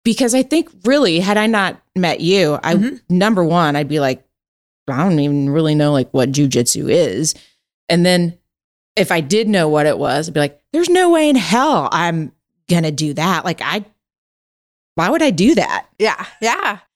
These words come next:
Speaker 2: I remember, um, I was in a speaker and authors mastermind, and one of the women was like, "I'm not like you. I couldn't do that." And so afterwards, I posted a picture of, a,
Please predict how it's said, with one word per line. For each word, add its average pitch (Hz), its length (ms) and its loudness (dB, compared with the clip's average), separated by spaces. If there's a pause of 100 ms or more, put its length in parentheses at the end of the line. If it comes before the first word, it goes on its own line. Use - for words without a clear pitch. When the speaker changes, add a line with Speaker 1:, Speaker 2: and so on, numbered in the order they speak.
(340)
Speaker 2:
I 240 140 -2
remember, 262 600 -4
um, 175 380 -4
I 185 140 -4
was 180 180 -6
in 175 100 -4
a 156 360 -8 (180)
speaker 180 400 -6
and 165 100 -8
authors 156 420 -8
mastermind, 143 640 -10 (380)
and 180 200 -2
one 185 140 0
of 180 100 0
the 190 80 0
women 175 340 -2
was 156 200 -6
like, 143 400 -6 (680)
"I'm 202 200 2
not 202 220 0
like 156 260 -6
you. 107 220 -12 (320)
I 170 60 -4
couldn't 165 420 -6
do 135 140 -10
that." - 280 -14 (340)
And 185 580 0
so 185 300 -2
afterwards, 190 580 -4
I 160 80 -2
posted 170 420 -2
a 143 60 -6
picture 175 480 -4
of, 156 220 -6
a, 151 80 -10